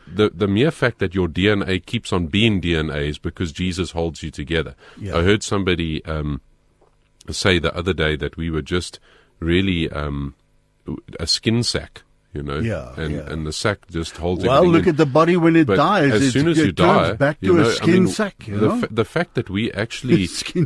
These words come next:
Speaker 1: are
Speaker 2: sack.
Speaker 1: held together. I remember this, the song that one of the men that was part of Waterkloof Baptist used to sing at church camps, and he would talk about skin, what a marvelous thing that keeps all the insides in and the outsides out. And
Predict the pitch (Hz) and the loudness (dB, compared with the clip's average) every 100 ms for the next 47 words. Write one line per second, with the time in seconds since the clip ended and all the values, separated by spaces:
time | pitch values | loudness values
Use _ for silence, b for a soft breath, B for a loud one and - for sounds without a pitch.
0 | 104 104 90 95 117 - 85 98 87 80 | 2 4 4 4 2 0 0 2 2 0
1 | 85 85 95 107 85 80 - 82 82 - | 0 0 0 -2 -2 -4 -8 -8 -8 -2
2 | 110 104 85 80 - 78 80 85 80 78 | 0 0 0 -2 -4 -6 -4 -4 -4 -2
3 | 82 80 76 80 - 85 82 73 76 90 | -2 -2 -6 -8 -6 -4 -4 -4 -4 -6
4 | 85 - 73 82 85 - 80 - 78 - | -8 -6 -6 -6 -10 -10 -12 -10 -10 -6
5 | 87 71 - 90 - 78 69 - b b | -6 -6 -6 -6 -4 -4 -4 -8 b b
6 | b 80 82 80 - 95 - 78 78 - | b -4 -4 -4 -4 -4 -4 -2 -2 -4
7 | - - 90 71 64 78 82 73 76 80 | -6 -2 -2 -2 -6 -4 -2 -2 -2 -2
8 | 73 71 - 87 76 65 - 73 - 92 | -4 -6 -4 -2 -2 -6 -10 -12 -8 -8
9 | 82 - 85 76 - 90 85 - 76 71 | -8 -8 -6 -6 -4 -4 -4 -2 -2 -4
10 | - 92 82 67 71 69 - 80 - 82 | -6 -4 -2 -4 -6 -8 -6 -6 -4 -4
11 | 69 67 - 80 73 - 67 | -4 -6 -4 -4 -4 -8 -10